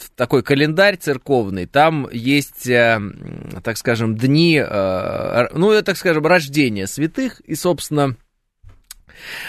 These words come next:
э, вот, э, в эти дни обычно людей, э, вот, в, в соответствии с этим календарем, насколько я понимаю, и называют.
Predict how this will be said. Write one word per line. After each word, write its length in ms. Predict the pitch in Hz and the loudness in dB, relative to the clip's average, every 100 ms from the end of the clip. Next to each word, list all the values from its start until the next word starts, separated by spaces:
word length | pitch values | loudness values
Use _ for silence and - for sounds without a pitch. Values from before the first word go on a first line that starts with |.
| - | -8
э, 200 | 117 120 | -2 2
вот, 320 | 123 117 - | 2 2 -2
э, 120 | 113 101 | -4 -2
в 260 | 107 110 | -4 -4
эти 240 | 170 160 151 | -4 -4 -6
дни 300 | 147 240 196 | -4 0 0
обычно 500 | 135 190 - 151 131 | 2 -2 -2 -4 0
людей, 540 | 135 127 185 233 135 | -2 -2 0 0 0
э, 220 | 101 98 | -2 -2
вот, 360 | 90 - 87 - _ _ | -4 -8 -12 -12 _ _
в, 260 | - - - | -18 -18 -18
в 60 | - | -4
соответствии 500 | 135 131 143 120 120 | -2 2 0 0 -4
с 100 | - | -2
этим 220 | 120 113 | -2 -2
календарем, 720 | 110 117 120 123 117 107 90 - | -2 -2 2 2 2 0 -2 -10
насколько 720 | - - - 110 110 104 110 | -18 -18 -10 -8 -6 -2 -2
я 80 | |
понимаю, 480 | 104 110 110 101 92 | 0 -2 0 0 0
и 140 | 156 196 | 2 2
называют. 640 | 165 139 113 85 64 | 4 2 0 -2 -4